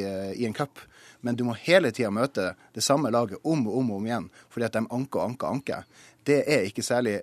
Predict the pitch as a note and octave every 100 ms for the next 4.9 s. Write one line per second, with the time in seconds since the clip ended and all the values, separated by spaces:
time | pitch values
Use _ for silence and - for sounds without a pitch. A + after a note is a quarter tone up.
0 | - B2+ G#2+ - - - A2+ A#2+ B2 A#2+
1 | A#2+ C#3+ A2 G2 A#2 B2+ - F#3+ D#3 F2+
2 | F#2 - - A2 A2 A#2+ - - A#2+ B2+
3 | G#2 A2 G2 F#2+ G#2 G#2+ G2 G2 G2+ -
4 | F2+ - E2+ - - - - - D3+